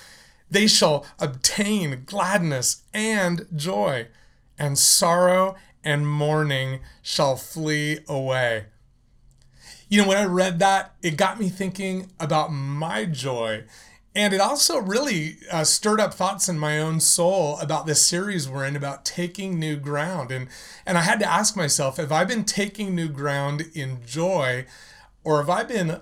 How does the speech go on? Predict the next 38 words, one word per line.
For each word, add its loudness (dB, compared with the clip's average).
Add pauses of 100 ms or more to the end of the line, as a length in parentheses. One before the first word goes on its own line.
losing 0 (100)
ground? -2 (680)
You -2
know, 4
s-, 0
joy 0
is 4
something 0
I -4
have -4
to -4
contend -6
for. -6
I -10
have -2
to -4
fight -4
for -4
in -8
order -6
to -12
take -8
new -6
ground. -4 (380)
How 0
about 4
you? 0 (460)
And 2
I 6
wanna 2
ask 0
you 0
this, 2
this 0
morning. -2 (720)
Are 8
the 2
boundaries -2